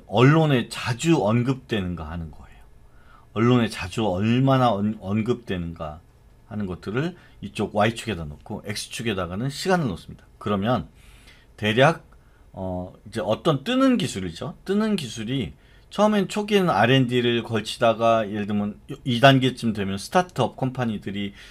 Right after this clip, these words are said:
스타트업 투자를, 엔젤 투자를 여기서 받고 뭐 그러면서 굉장히 이제 피크로 가죠. 이제 막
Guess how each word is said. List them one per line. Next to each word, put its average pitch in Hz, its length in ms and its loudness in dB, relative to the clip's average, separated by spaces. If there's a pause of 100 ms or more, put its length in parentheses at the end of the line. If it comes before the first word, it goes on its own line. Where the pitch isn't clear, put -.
(140)
스타트업 170 480 -2
투자를, 123 320 -2
엔젤 110 240 0
투자를 110 320 -4
여기서 95 240 -8
받고 104 420 -12
뭐 98 140 -6
그러면서 104 380 -6
굉장히 196 400 -2
이제 117 120 -6
피크로 - 400 -6
가죠. 117 200 -2 (340)
이제 110 240 -8 (200)
막 123 280 -2